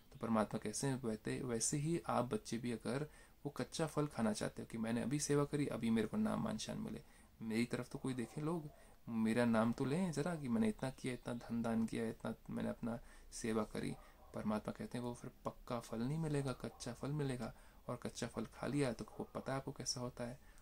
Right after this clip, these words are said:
और फिर वो अगले जन्मों तक नहीं जाएगा, सिर्फ इस जन्म में खा लिया, थोड़ा बहुत नाम मान शान मिल गया, लोग ऊपर ऊपर का नाम मान शान दे देंगे, झूठी नाम मान शान दे देंगे,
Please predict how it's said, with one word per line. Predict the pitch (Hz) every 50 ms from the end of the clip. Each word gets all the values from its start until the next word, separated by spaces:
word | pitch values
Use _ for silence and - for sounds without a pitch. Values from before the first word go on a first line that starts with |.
| - - -
और | 120
फिर | 113 - - 113
वो | 123 113
अगले | - - 139 - - 131 135 131
जन्मों | 127 127 - 117 110 110 117 123 135
तक | - - 135 - -
नहीं | 110 110
जाएगा, | 107 107 107 107 - - - 143
सिर्फ | - - - - - - -
इस | 135 127 127
जन्म | - 123 117 117
में | 110 113 113 -
खा | - - 113
लिया, | 113 117 139 143
थोड़ा | 139 - - 117 110
बहुत | 107 113 110 107 - -
नाम | 110 110 110 113
मान | 113 113 113
शान | - - 123 120 117
मिल | 120 131 151
गया, | 160 180 180 160 147 - - - - - - - 139
लोग | 123 120 120 127 - -
ऊपर | 131 120 - 131 127
ऊपर | 120 117 - - -
का | - 113
नाम | 113 113 113 117
मान | 117 117 113 110
शान | - 117 113 113
दे | 123 143
देंगे, | 165 165 160 143
झूठी | 127 120 - 123 113 - - 110
नाम | 110 110 110 110 107 110 110
मान | 107 107 110
शान | - 113 113 113
दे | 107 107
देंगे, | 143 147 160 160 151 127 -